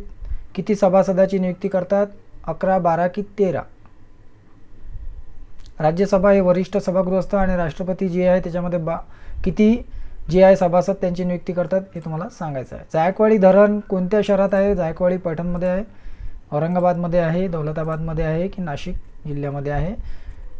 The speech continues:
कुठे आहे? पैठणला आहे, औरंगाबादला आहे, दौलताबादला आहे की नाशिकला आहे?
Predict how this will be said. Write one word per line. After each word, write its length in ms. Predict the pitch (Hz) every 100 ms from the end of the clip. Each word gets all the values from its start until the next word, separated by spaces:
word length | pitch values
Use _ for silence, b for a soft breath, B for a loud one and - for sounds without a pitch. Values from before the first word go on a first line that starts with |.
| -
कुठे 200 | 160 180
आहे? 280 | 180 160 170
पैठणला 440 | 165 151 165 170
आहे, 340 | 160 151 160 165
औरंगाबादला 600 | 151 147 156 156 147 156
आहे, 100 | 151
दौलताबादला 640 | 139 147 147 151 143 151
आहे 80 | 170
की 100 | 185
नाशिकला 400 | 143 - - -
आहे? 260 | - -